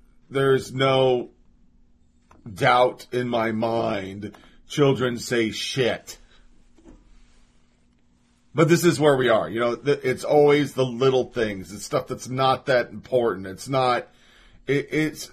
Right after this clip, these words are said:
not major, 'cause they don't have major. They just go for netnoid and go crazy.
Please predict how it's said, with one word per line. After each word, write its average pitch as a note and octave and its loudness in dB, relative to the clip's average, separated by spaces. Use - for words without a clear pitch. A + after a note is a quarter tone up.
not F3+ 2
major, D3 0
'cause C#3 -2
they F3 4
don't F3+ 4
have F3 6
major. G#2+ -4
They C#3 2
just D#3 -2
go D#3+ 4
for D#3 -2
netnoid C3 0
and G#2+ -10
go A2+ -2
crazy. G2+ -4